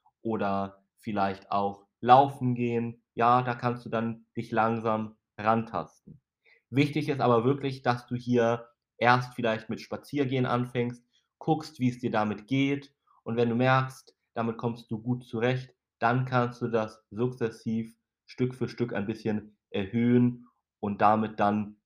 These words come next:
durch mehr Bewegung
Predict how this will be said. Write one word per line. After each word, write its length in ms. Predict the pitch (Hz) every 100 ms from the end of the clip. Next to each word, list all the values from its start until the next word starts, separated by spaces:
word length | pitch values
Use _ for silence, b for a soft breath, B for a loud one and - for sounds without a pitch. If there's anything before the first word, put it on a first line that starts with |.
| _ -
durch 720 | 101 131 135 135 131 - _ _ _
mehr 300 | 101 110 123
Bewegung 800 | 123 110 113 123 127 127 127 127